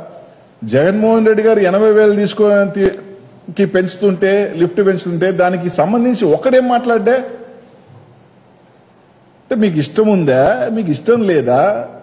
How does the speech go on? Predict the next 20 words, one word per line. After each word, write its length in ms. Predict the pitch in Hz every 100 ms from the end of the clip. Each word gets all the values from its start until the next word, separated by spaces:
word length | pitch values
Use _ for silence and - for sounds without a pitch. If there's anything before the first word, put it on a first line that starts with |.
| - -
ఒక 100 | 160
మంచి 340 | 160 127 151 247
పని 200 | 233 220
జగన్మోహన్ 420 | 208 208 208 208
రెడ్డికి 200 | 202 196
రాయలసీమ 400 | 185 196 190 202
ప్రాంతానికి 560 | 185 185 185 196 190 175
చేస్తా 340 | 175 175 175
ఉంటే 640 | 156 127 123 156 196 - - - - - _ _ - -
దానికి 300 | 160 185 170
సంబంధించి 480 | 143 180 233 262 214
కనీసం 400 | 175 240 254 208
ఈ 100 | 226
రోజుకి 260 | 262 247
ఒక 60 | 220
స్టేట్మెంట్ 500 | - 254 233 226 175
లేదు. 180 | 123 - - - - - _ _ _ _ _ _ _ _ _ _ - - - _ _ _ _ _ -
ఏదంటే 440 | 170 196 196 196 190
వక్ర 320 | 156 151 175
బుద్ధి. 420 | 151 131 139